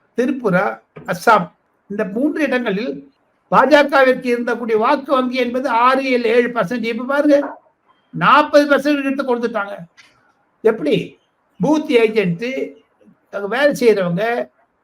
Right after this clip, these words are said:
எ-, இரவு பகலா வேலை செய்யறவங்க, பாஜக காரங்கள்லாம் கல்ல கண்ணி தட்டி விட்டு ஓட விட்டு ஓடிட்டே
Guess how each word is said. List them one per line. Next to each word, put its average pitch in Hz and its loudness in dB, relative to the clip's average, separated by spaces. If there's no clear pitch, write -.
எ-, 156 -6
இரவு 277 0
பகலா 269 2
வேலை 247 2
செய்யறவங்க, 208 -2
பாஜக 269 -2
காரங்கள்லாம் 254 -4
கல்ல 277 0
கண்ணி 277 0
தட்டி 254 -2
விட்டு 247 -6
ஓட 262 4
விட்டு 247 2
ஓடிட்டே 277 2